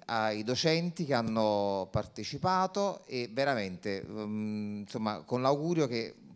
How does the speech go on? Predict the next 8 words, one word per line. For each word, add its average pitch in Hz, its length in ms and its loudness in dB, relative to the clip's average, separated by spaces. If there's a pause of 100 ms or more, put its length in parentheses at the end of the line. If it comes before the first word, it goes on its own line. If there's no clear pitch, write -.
(120)
possa 110 440 0
poi, 123 200 0
insomma, 107 440 -4
continuare 110 580 -2
questo 98 300 -6
progetto 113 760 -4 (440)
in 104 200 -4
modalità 104 1160 2